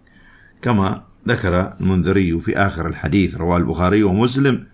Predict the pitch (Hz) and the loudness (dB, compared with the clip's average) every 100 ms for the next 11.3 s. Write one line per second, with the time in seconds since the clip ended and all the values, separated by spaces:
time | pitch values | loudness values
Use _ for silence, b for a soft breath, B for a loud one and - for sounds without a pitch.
0 | b b b b _ - 131 92 92 87 | b b b b _ -2 0 2 0 2
1 | 87 82 - 104 98 95 98 95 73 73 | 2 0 0 0 2 2 2 2 0 -2
2 | 82 101 104 98 98 85 80 - 76 110 | 0 2 2 2 0 0 -4 -8 -2 2
3 | 120 101 - _ _ b b b b b | 4 2 -4 _ _ b b b b b
4 | b _ _ - 110 110 110 113 147 131 | b _ _ -2 2 4 2 2 4 2
5 | 139 - _ - 127 98 101 101 90 107 | 0 -10 _ -6 -2 -2 0 -2 2 2
6 | 110 101 - - - - 110 107 - - | 2 0 -8 -10 -6 0 0 0 -2 -8
7 | - _ _ _ _ _ _ _ _ _ | -14 _ _ _ _ _ _ _ _ _
8 | _ - 95 95 131 139 95 104 117 113 | _ -8 -6 -2 -2 0 2 4 4 4
9 | 110 - _ _ _ _ _ _ _ _ | 0 -4 _ _ _ _ _ _ _ _
10 | _ _ _ _ 110 113 101 95 110 95 | _ _ _ _ -2 2 2 2 4 4
11 | 107 113 | 2 0